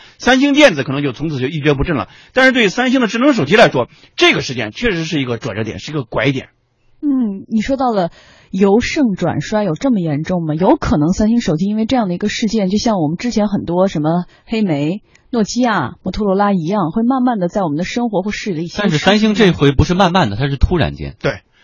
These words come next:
Speaker 1: 它是一种快速的这样一种方式。
Speaker 2: 会有那么严重的结果吗？
Speaker 1: 而且你看，就是资本市场，我们看资本，资本市场它的市值今天又，又掉了，就是因为今天有很多媒体说嘛，说它这个，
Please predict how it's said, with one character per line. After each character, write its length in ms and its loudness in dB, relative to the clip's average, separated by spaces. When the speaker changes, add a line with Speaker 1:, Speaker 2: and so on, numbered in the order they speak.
Speaker 1:
它 140 0
是 160 -2
一 60 0
种 260 -2
快 300 8
速 140 -4
的 40 -6
这 80 -6
样 100 -2
一 40 -4
种 100 -10
方 160 -8
式。 60 -12
Speaker 2:
会 280 6
有 80 6
那 80 8
么 60 8
严 140 4
重 140 2
的 60 0
结 160 2
果 80 2
吗？ 20 6
Speaker 1:
而 40 4
且 60 4
你 40 4
看， 100 -2
就 60 -6
是 0 -
资 100 2
本 140 6
市 120 4
场， 180 6
我 40 2
们 80 0
看 140 2
资 100 -2
本， 160 0
资 140 -4
本 140 2
市 100 2
场 100 4
它 80 2
的 80 2
市 180 0
值 80 -2
今 120 -4
天 140 0
又， 120 -2
又 160 0
掉 220 6
了， 140 0
就 100 -4
是 220 0
因 80 0
为 120 -2
今 160 -4
天 120 0
有 140 0
很 140 -4
多 120 -2
媒 140 -2
体 140 -4
说 220 -4
嘛， 140 0
说 120 -4
它 160 -4
这 120 -4
个， 200 -4